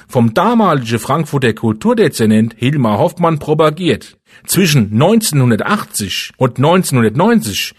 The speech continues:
sind bestehende Einrichtungen ausgebaut und neue errichtet worden. Sie finden hier unter anderem das Frankfurter Ikonemuseum,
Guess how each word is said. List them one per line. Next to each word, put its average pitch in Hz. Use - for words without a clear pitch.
sind 143
bestehende 220
Einrichtungen 156
ausgebaut 175
und 117
neue 170
errichtet 165
worden. 92
Sie 117
finden 202
hier 151
unter 135
anderem 123
das 101
Frankfurter 156
Ikonemuseum, 127